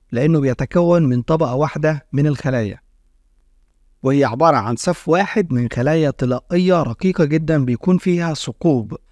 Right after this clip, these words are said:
والثقوب دي وظيفتها هي إن هي بتساعد على التبادل للغذاء والأكسجين ما بين الدم وخلايا الأنسجة.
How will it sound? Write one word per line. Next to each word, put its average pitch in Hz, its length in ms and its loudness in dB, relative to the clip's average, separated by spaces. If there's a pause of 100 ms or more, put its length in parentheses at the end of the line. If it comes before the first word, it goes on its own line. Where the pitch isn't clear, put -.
(260)
والثقوب 208 460 -2
دي 208 80 0
وظيفتها 151 420 0
هي 131 100 2
إن 131 80 2
هي 151 100 0
بتساعد 135 440 -2
على 117 220 -4
التبادل 156 680 -2 (800)
للغذاء 139 520 0
والأكسجين 135 640 0
ما 113 80 -2
بين 170 260 4
الدم 185 440 0 (440)
وخلايا 147 800 0
الأنسجة. 127 560 -4